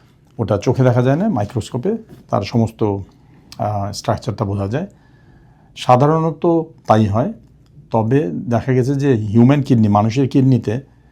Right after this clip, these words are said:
যদিও দশ লক্ষ, মানে এক মিলিয়ন, ওয়ান মিলিয়ন যে নেফ্রনস থাকে এক একটা কিডনিতে,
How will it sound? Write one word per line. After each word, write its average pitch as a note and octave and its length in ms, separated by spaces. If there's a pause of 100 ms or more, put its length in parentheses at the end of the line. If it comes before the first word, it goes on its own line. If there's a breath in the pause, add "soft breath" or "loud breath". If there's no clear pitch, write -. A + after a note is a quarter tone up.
(400 soft breath)
যদিও B2 440
দশ G#2 380
লক্ষ, B2+ 400
মানে A2+ 380
এক A2 240
মিলিয়ন, G#2 380
ওয়ান A2 160
মিলিয়ন A#2 480
যে G#2+ 280
নেফ্রনস A#2 440
থাকে A2 200
এক G#2 140
একটা A#2 200
কিডনিতে, G#2 440